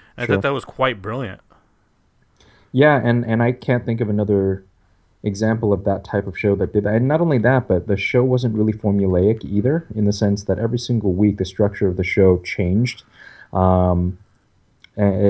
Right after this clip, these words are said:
Speaker 2: a-, not just in, in, in form, but in, in focus as well. You know, when the, when the mayor becomes the focus of the investigation, or when certain people twist and turn, like, not only that, the end of season one was pretty devastating. I re-, I remember how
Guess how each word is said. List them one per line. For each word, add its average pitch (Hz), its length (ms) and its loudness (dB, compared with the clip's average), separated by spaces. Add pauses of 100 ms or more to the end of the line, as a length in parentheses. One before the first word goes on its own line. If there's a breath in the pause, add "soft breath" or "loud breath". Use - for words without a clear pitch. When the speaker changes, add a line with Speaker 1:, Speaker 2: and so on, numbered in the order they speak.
(200)
Speaker 2:
a-, 90 100 -8
not 113 280 2
just 120 200 -2
in, 98 220 0
in, 95 260 -2
in 95 160 -2
form, 110 460 2
but 95 160 -2
in, 92 220 -4
in 92 160 -6
focus 101 500 0
as 85 100 -6
well. 92 380 0
You 95 100 -2
know, 92 140 0
when 92 380 -2
the, 87 260 2 (440 soft breath)
when 104 140 4
the 101 80 4
mayor 104 540 6
becomes 104 460 -2
the - 60 -10
focus 101 320 -2
of 92 120 -4
the 98 100 0
investigation, 92 760 -2
or 90 120 -2
when 87 200 0
certain 113 320 -2
people 104 360 -2
twist - 400 0
and 95 120 -2
turn, 95 360 -4
like, 92 240 -2
not 139 200 2
only 101 160 2
that, 87 240 2
the 92 140 -6
end 101 160 0
of 92 80 -4
season 87 380 -4
one 85 200 -2
was 82 140 -6
pretty - 220 -4
devastating. 80 640 -6
I 82 60 -4
re-, 85 200 -4
I 95 60 -6
remember 95 420 0
how 87 400 0